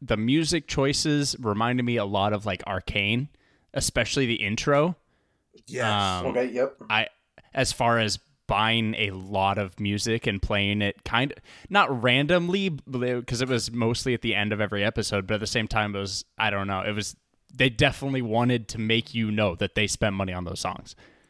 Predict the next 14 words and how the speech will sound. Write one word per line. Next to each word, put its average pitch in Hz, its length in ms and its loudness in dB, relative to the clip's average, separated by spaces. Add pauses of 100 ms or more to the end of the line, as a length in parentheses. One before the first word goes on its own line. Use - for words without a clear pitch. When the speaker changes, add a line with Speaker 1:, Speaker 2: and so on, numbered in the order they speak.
(720)
Speaker 2:
They 120 80 -8
got 143 260 0
White 175 240 4
Rabbit. 165 460 2 (440)
Speaker 3:
Yep. 135 200 -2 (600)
Which 127 200 -2
Speaker 2:
White 143 80 8
Speaker 3:
I 143 40 8
didn't 160 220 6
know, 139 80 6
Speaker 2:
Rabbit 127 80 6
Speaker 3:
to 120 60 2
be 117 140 2
honest. 110 440 -2